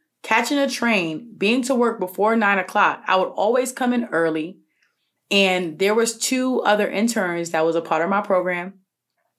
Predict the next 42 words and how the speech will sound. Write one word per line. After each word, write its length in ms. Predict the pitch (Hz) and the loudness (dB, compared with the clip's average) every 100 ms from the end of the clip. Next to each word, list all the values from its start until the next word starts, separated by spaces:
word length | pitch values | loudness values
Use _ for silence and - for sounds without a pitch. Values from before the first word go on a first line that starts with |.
| - 170 | -8 -4
And 160 | 180 | 0
they 140 | 185 196 | 2 2
were 260 | 180 151 | 2 0
right 240 | 143 156 175 | -2 0 0
across 340 | 170 175 160 | 0 -4 -4
the 80 | 160 | -6
street. 420 | - 170 151 - _ _ _ - | -4 -2 -2 -8 _ _ _ -6
Like, 160 | 170 170 | -4 0
they 120 | 190 | 0
literally 480 | 156 180 185 175 165 | 2 0 0 0 -2
misplaced 640 | 160 160 - 165 165 - | -4 -4 -2 -4 -4 -8
me. 280 | - - - - - | -12 -12 -16 -20 -18
So 180 | - 202 | -4 -2
they, 320 | 190 208 202 | 2 0 0
they 140 | - 202 | 0 0
were 180 | 202 165 | 2 0
right 240 | 156 170 | 2 0
across 280 | 165 170 165 | 0 -2 -4
the 60 | |
street 220 | 160 170 151 | -6 -6 -4
in 80 | |
the 80 | 160 | -4
building. 580 | 147 160 160 147 147 - - | 0 0 2 -2 -6 -8 0
All 200 | 175 190 | 0 2
they 120 | 196 | 0
would 100 | 202 | 0
have 120 | 170 | -2
to 60 | 170 | -2
do 100 | 160 | -4
was 180 | 147 | -4
literally 260 | 151 165 156 | -2 0 0
wake 240 | 151 160 | 2 2
up, 160 | 165 151 | 0 0
roll 180 | 156 151 | 0 0
out 140 | 147 | 0
of 60 | 151 | 0
bed, 160 | 147 | -4
and 220 | 139 151 143 | -4 -8 -6
go 200 | 147 147 | -6 -6
to 160 | - 139 | -8 -6
the 100 | 139 | -4
office. 540 | 143 - - - | -4 -6 -12 -14